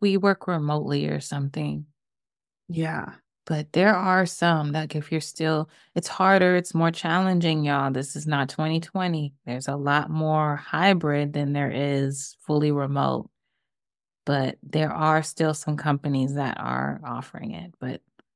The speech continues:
Speaker 1: yeah, I would say to start with what Maddie said, with just, like, looking up remote websites through a Google search or something.
Speaker 2: I mean, obviously LinkedIn is a great tool to use.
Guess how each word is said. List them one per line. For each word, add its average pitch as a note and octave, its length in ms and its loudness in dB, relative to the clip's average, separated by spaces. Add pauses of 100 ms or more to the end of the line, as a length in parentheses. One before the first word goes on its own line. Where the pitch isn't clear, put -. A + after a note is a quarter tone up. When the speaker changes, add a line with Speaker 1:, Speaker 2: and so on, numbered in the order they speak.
(520)
Speaker 1:
yeah, - 240 -8 (380)
I D3 120 2
would C#3+ 120 0
say D3 300 -2 (160)
to C#3 160 -4
start C3 340 -4
with C3 200 -6
what A#2+ 180 -6
Maddie B2+ 380 0
said, B2 360 -6
with C3+ 120 -6
just, - 300 -6
like, - 200 -8 (680)
looking C3+ 400 -2
up A#2 160 -2 (160)
remote C3+ 480 0
websites A2+ 680 -2
through B2 180 -2
a G#2+ 60 -4
Google A#2+ 280 -4
search - 360 -6
or B2+ 40 -6
something. C3 520 -4 (880)
Speaker 2:
I F#3 80 4
mean, D#3+ 540 2 (920)
obviously E3+ 400 0
LinkedIn D#3 420 -4
is D3 140 -8
a D3 60 -6
great C#3+ 340 -2
tool D3 320 -8
to D#3 160 -10
use. C#3+ 960 -4